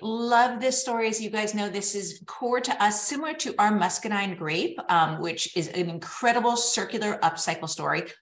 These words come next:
Pomifera also has one. Um, this,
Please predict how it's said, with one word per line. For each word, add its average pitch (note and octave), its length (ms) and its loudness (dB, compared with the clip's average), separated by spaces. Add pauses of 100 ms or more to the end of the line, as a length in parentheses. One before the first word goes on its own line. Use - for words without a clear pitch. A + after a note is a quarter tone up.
(140)
Pomifera D#4+ 480 2 (100)
also B3+ 320 4
has D3 300 -4
one. - 300 -6 (380)
Um, F3+ 380 6
this, F#3+ 380 -2